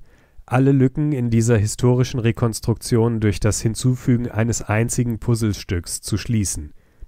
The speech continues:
der erfundenen Hauptfigur Simonini. So ist Simonini beispielsweise begeisterter Leser von Alessandro Dumas und übernimmt Motive aus dessen Romanen.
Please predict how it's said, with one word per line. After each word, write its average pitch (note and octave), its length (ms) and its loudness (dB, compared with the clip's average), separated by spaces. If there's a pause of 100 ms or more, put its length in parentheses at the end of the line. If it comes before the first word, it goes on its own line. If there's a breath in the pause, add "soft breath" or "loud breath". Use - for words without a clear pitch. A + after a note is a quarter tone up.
(120)
der A2+ 100 0
erfundenen A2+ 680 0
Hauptfigur F#2+ 760 -4 (100)
Simonini. A2 680 -2 (1160 soft breath)
So B2+ 200 4
ist E3 300 -2
Simonini C3 560 2
beispielsweise A2+ 920 2
begeisterter G#2+ 640 0
Leser A2 420 2
von A#2 280 -4
Alessandro A2+ 600 0
Dumas G#2 600 2
und G#2 380 -2
übernimmt A2 540 -2
Motive A2+ 600 0
aus F#2+ 180 -2
dessen F#2+ 280 0
Romanen. F2 580 -2